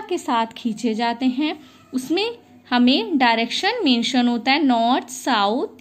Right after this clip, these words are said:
ईस्ट, वेस्ट। North at the bo-,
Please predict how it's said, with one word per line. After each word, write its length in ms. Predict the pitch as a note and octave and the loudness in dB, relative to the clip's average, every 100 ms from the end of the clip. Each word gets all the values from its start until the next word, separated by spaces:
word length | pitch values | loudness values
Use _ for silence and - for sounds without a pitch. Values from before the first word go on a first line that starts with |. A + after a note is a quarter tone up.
| - | -8
ईस्ट, 580 | A#3 B3 - - - - | -4 -2 -4 -8 -20 -12
वेस्ट। 560 | B3 D#4 E4 C#4+ C#4 - _ _ - _ _ _ _ _ _ _ _ _ _ _ - _ _ A#3+ | -4 -2 0 -2 -8 -16 _ _ -20 _ _ _ _ _ _ _ _ _ _ _ -20 _ _ 0
North 440 | B3 C#4 A4+ - | 4 4 2 0
at 300 | G4 C4 G#3+ B3+ | 0 2 0 0
the 120 | A#3+ G3+ | 0 0
bo-, 180 | G#3+ | -6